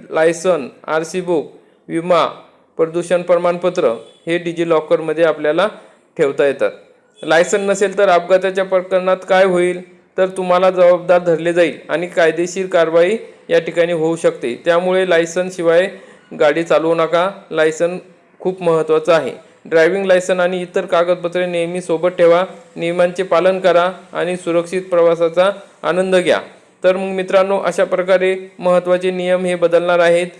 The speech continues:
तरी आपण लवकरात लवकर लायसन काढून घ्या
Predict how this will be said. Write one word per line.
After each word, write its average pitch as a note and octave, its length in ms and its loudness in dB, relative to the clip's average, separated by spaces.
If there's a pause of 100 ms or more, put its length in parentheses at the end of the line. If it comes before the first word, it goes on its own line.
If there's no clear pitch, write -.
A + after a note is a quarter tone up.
(280)
तरी F3+ 300 2 (260)
आपण E3+ 240 0
लवकरात F3 440 4
लवकर F3 260 2
लायसन E3+ 360 0
काढून F3+ 300 0
घ्या F3+ 200 2